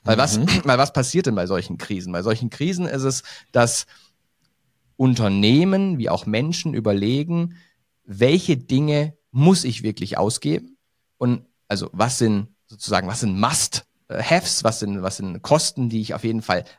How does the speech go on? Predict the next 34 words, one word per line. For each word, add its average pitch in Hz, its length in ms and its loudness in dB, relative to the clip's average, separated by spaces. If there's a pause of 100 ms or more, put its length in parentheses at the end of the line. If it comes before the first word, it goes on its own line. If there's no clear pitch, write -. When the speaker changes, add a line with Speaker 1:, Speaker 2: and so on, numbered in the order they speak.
Speaker 1:
ausgeben 110 500 -2
muss 160 260 -2
und 123 120 0
welche 139 200 -2
sind 127 200 -4
Kosten, 135 360 -2
die 123 60 -2
ich 123 80 -6
jetzt 127 140 -8
erstmal 175 680 2 (300)
zurückhalte, 127 600 2
weil 113 100 4
ich - 100 -6
weiß 170 240 4
ja 143 80 6
gar 123 140 4
nicht, 131 160 0
was 117 140 2
passiert. - 460 2 (240)
So. - 120 -6 (580)
Und 127 340 2 (480)
das - 140 0
Schlimme 202 260 6
ist, 131 180 2
dass 123 180 2
Marketing 147 640 6 (440)
<laughs> - 380 -16
natürlich, 156 720 2
äh, - 20 -8
eine, 123 920 4
eine 120 200 0
Kostenstelle 123 760 0
ist, 127 320 -4
die 120 280 0